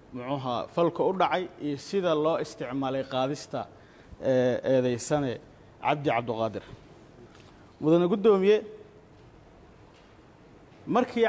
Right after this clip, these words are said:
Cabdi Cabduqaadir uu dilay nabadoonka iyo askariga la socdo staafka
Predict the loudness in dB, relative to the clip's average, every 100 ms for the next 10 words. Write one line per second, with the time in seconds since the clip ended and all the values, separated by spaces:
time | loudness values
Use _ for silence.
0 | 2 0 0 0 -2 -2 0 0 -2 -6
1 | -4 -2 -2 -2 -2 -2 -4 -8 -20 -20
2 | -20 -20 -20 -20 -20 -20 -20 -20 -20 -12
3 | -4 0 0 2 0 0 -2 -2 -2 -2
4 | 0 0 -2 -4 -2 -2 2 0 0 -2